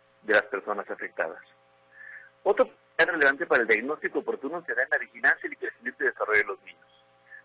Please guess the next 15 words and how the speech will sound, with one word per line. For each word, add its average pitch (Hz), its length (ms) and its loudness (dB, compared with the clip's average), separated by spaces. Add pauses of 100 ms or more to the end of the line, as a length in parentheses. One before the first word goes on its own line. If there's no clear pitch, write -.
donde 110 220 -2
la 113 60 4
identificación 110 580 0
del 165 100 2
retraso 127 480 2
en 143 60 -6
el 127 80 -6
desarrollo 107 360 -2
de 117 60 -2
algunas 117 320 -6
discapacidades 120 720 2 (140)
permite 117 340 -4
generar 107 300 0
la 110 100 -10
sospecha - 560 -4